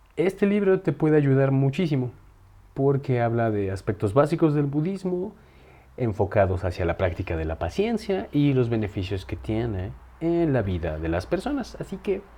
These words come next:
puede que te funcione. Te lo recomiendo, a mí me está gustando mucho. Y es un libro que estoy leyendo muy despacito.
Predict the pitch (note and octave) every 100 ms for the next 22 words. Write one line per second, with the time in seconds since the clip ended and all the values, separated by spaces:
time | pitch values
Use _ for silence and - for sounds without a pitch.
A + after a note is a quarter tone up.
0 | - - E4+ D#4 B3+ A3+ A3+ A#3 - -
1 | - - - - G2 F#2+ - - - -
2 | - - - - - - - - - -
3 | - - - - - - - - A#2+ G#2+
4 | G2 G#2 C3+ E3 F#3+ F#3 G3 A#2 B2 G#2
5 | G2 G#2 F#2+ - F#2+ F2 A2 F#3 - G#3
6 | - - - - - C3+ D#3+ E3+ F#3 F#3
7 | E3+ E3+ E3 A#2+ - B2 A#2+ A#2 A#2+ B2+
8 | A#2+ B2 D#3+ F#3+ D#3+ - - F#2